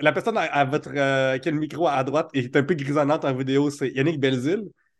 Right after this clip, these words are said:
Et moi, qui est très grisonnant, mais juste de côté de ma, de ma face, c'est, euh, Pierre-Luc Racine.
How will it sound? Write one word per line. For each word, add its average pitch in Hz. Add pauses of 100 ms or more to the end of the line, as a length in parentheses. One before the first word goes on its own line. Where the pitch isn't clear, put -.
(120)
Et 147
moi, 160
qui 165
est 139
très 170
grisonnant, 160
mais 143
juste 170
de 165
côté 147
de 156
ma, 135
de 131
ma 139
face, 160
c'est, 131
euh, 123
Pierre-Luc 131
Racine. 113